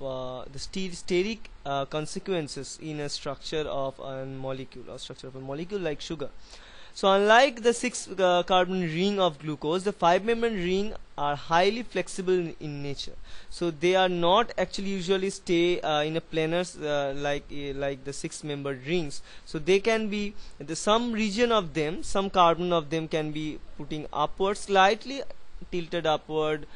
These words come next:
from, uh, from the plane, and some carbon positions or carbon moiety,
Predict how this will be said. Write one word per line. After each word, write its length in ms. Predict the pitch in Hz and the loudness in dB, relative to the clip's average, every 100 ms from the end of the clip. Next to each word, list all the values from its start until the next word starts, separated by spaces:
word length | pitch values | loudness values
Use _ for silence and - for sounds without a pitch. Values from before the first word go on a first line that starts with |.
| - - | -12 -12
from, 380 | - 156 147 151 | -6 -2 -2 -2
uh, 320 | 143 143 139 135 127 - - 139 131 | -2 -2 -2 -4 -8 -10 -10 -10 -12
from 260 | - 143 143 | -8 -8 -6
the 80 | |
plane, 480 | 139 - 151 143 208 - - - - | -6 -4 -4 -4 -6 -10 -12 -14 -12
and 120 | 151 | -10
some 380 | 147 - 214 240 | -4 2 2 2
carbon 400 | 208 190 175 180 | 4 6 6 0
positions 640 | 170 165 160 160 165 160 151 | -6 -6 -6 -6 -6 -6 -6
or 280 | 147 147 139 - | -4 -4 -4 -4
carbon 280 | 143 139 | -4 -2
moiety, 480 | 143 135 135 143 139 | -2 -2 -2 -4 -6